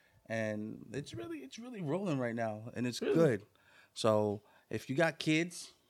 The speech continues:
Speaker 1: you know,
Speaker 2: Luca.
Speaker 1: you wanna have a
Speaker 2: That's your
Speaker 1: movie
Speaker 2: pick of,
Speaker 1: with
Speaker 2: that's your pick of the week?
Speaker 1: That's not my pick of the week. I just wanted to segue to that since we was talking about voice acting.
Speaker 2: Voice
Speaker 1: You know?
Speaker 2: acting.
Speaker 1: Yeah,
Speaker 2: That's a
Speaker 1: so,
Speaker 2: good one.
Speaker 1: so, you know, and, uh, you know, since I'm,
Speaker 2: Sh-
Speaker 1: since I'm the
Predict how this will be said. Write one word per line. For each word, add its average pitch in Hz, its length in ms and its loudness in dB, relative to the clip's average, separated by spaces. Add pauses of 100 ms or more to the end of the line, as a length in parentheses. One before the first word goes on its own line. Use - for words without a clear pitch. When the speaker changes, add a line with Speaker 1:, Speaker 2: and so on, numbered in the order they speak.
(180)
Speaker 1:
you 110 80 -6
know, 107 380 -2 (100)
Speaker 2:
Luca. - 180 -10
Speaker 1:
you 120 240 0
wanna 135 200 8
have 135 140 4
a 131 40 0
Speaker 2:
That's 135 80 2
your 143 80 6
Speaker 1:
movie 147 100 2
Speaker 2:
pick 156 80 4
of, 160 40 2
Speaker 1:
with 135 100 2
Speaker 2:
that's 135 180 6
your 151 80 4
pick 151 200 2
of 151 60 8
the 143 80 10
week? 175 180 6 (180)
Speaker 1:
That's 131 180 -4
not 143 100 -2
my 120 80 0
pick 123 180 -6
of 104 60 -2
the 98 60 -2
week. 104 200 -4 (280)
I 113 80 -6
just 117 160 -6
wanted 110 280 -8
to 104 80 -12
segue 107 520 -10
to 110 80 -10
that 104 180 -4
since 107 180 -8
we 117 40 -4
was 110 60 -4
talking 110 200 -4
about 101 160 -4
voice 107 240 -4
acting. 104 320 -6 (540)
Speaker 2:
Voice 135 200 0
Speaker 1:
You 123 60 -2
know? 120 60 -2
Speaker 2:
acting. 120 320 -4 (100)
Speaker 1:
Yeah, 185 100 2
Speaker 2:
That's 170 240 2
a - 20 0
Speaker 1:
so, 120 160 4
Speaker 2:
good 190 80 2
one. 165 120 0 (380)
Speaker 1:
so, 123 220 6
you 147 140 6
know, 110 180 4
and, 113 140 0
uh, 113 80 -2
you 123 80 -2
know, 107 60 -2
since 151 220 6
I'm, 120 120 6
Speaker 2:
Sh- 117 120 0
Speaker 1:
since 143 220 4
I'm 131 140 8
the 123 100 4